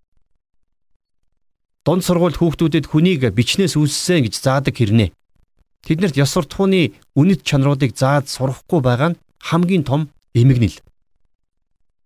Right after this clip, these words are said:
Ёс суртахуун зөвхт амьдралыг эрхэмлэгч хүмүүс нийгэмдээ хоцрогдсон, сүүхээгүй, ухаалаг биш хүмүүс хэмээн тооцогддог болсон тийм л цаг үед өнөөдөр та бид нар аж төрж байна.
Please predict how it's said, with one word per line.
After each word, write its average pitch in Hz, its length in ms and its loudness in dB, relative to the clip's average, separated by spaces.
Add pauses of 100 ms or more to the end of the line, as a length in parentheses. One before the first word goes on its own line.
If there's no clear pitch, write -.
(160)
Ёс 131 240 2
суртахуун 135 480 -4 (800)
зөвхт 170 240 0
амьдралыг 151 480 0
эрхэмлэгч 151 480 -2
хүмүүс 160 480 -2 (320)
нийгэмдээ 135 480 2
хоцрогдсон, - 640 -6 (640)
сүүхээгүй, 135 640 0 (560)
ухаалаг 165 400 -2
биш 147 240 0
хүмүүс 185 320 0
хэмээн 156 320 0
тооцогддог 139 560 -4
болсон 156 320 -2 (400)
тийм 143 240 2
л 151 80 -2
цаг 113 300 -4
үед 127 240 0 (240)
өнөөдөр 120 320 0
та 107 180 -4
бид 95 160 -8
нар 143 140 -2 (240)
аж 104 260 -4
төрж 98 300 -4
байна. - 100 -16